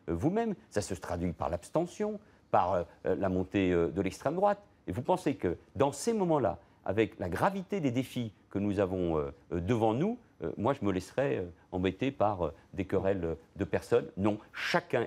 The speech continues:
et chaque ministre doit accomplir son travail. Les Français ne supporteraient pas que nous ayons un autre agenda, que nous pensions à nos propres ambitions,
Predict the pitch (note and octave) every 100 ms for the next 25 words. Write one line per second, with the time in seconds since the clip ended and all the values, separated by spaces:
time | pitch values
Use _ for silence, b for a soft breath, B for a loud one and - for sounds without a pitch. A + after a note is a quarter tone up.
0 | - F#2 D#3+ - B2+ B2 E3+ - D#3+ b
1 | b E2 G#2 A2 - B2 B2+ G#2 C#3 D3
2 | A#2+ A2 G2 E2 G2+ - D3+ - A#2 E2+
3 | - - A3 - F3+ C#3+ A#2+ A2+ A#2+ D#3+
4 | b b b b G#2 G2 B B A#2 C3
5 | C3+ C3 A#2 G#2 D3 E3 C3+ A#2+ A2 G#2
6 | D#3 A#2+ G2+ A#2+ - A2 G2+ F#2+ D#3 A#2
7 | A2+ G#2 G2+ C3